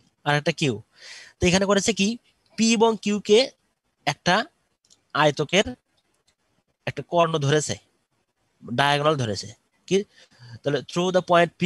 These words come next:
Q draw planes parallel to the coordinate planes, coordinate planes to form a rectangular parallel pipe। তা আমরা দেখলাম যে তোমার যে ওরি-, ওই বিন্দু এবং অরিজিনের সাপেক্ষে কিন্তু একটা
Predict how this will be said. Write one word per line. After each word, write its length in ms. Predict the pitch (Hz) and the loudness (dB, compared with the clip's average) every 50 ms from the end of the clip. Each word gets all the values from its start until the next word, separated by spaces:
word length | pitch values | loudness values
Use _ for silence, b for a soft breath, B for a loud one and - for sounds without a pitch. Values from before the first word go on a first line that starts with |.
| 175 | -2
Q 60 | 151 170 202 226 233 220 165 131 127 | -2 -2 -4 -4 -4 -6 -10 -10 -6
draw 220 | 127 151 165 196 214 214 185 _ - | -2 -2 -2 -2 -2 -6 -12 _ -2
planes 340 | 151 147 147 170 196 185 - - - - | 0 2 2 2 0 -4 -8 -10 -8 -2
parallel 320 | - 143 139 147 156 156 151 147 | 2 2 2 4 4 2 0 0
to 100 | - 165 | -6 -4
the 100 | 170 170 | -4 -4
coordinate 460 | - - 143 131 127 131 139 165 165 _ | 0 2 0 0 0 0 -4 -6 -6 _
planes, 280 | - 113 90 92 104 - - - _ _ _ _ _ _ _ - - - | -10 -10 -10 -10 -14 -20 -20 -20 _ _ _ _ _ _ _ -18 -12 -4
coordinate 400 | - 151 147 143 139 156 190 - _ _ _ _ _ _ _ _ _ _ _ _ _ _ _ _ - | 0 2 2 2 2 0 0 -2 _ _ _ _ _ _ _ _ _ _ _ _ _ _ _ _ -2
planes 280 | 139 139 147 175 170 - - | 0 0 0 0 -2 -8 -14
to 140 | _ - 147 127 | _ -12 -12 -8
form 220 | - - 139 143 | -2 0 0 2
a 40 | 151 | 4
rectangular 420 | 147 139 127 - 147 139 143 143 139 | 2 2 2 0 -2 -2 -2 -2 0
parallel 240 | 135 123 117 113 110 | 2 2 2 0 -2
pipe। 140 | 107 92 - - | -6 -8 -6 -2
তা 60 | - 135 | 0 0
আমরা 140 | 143 151 160 | 0 0 -2
দেখলাম 320 | 156 160 - 165 147 127 127 127 | -4 -2 -2 0 -2 -2 -4 -6
যে 160 | 117 123 120 117 117 107 - - | -4 -2 0 0 0 -4 -6 -8
তোমার 180 | - 127 123 123 127 | -6 -4 -4 -4 -4
যে 80 | 127 131 | -6 -6
ওরি-, 400 | - 147 143 143 143 139 117 113 123 139 135 | -4 -4 -4 -4 -4 -6 -10 -14 -16 -12 -8
ওই 140 | 143 147 151 | -6 -6 -6
বিন্দু 260 | 147 151 151 151 147 | -6 -8 -10 -8 -6
এবং 120 | 156 160 156 | -6 -4 -4
অরিজিনের 320 | 147 135 139 131 139 147 139 | -4 -4 -4 -6 -8 -8 -8
সাপেক্ষে 260 | - 151 143 143 - 151 | -8 -8 -8 -10 -12 -12
কিন্তু 160 | 147 143 143 | -10 -6 -6
একটা 220 | 135 - - - | -6 -6 -4 -6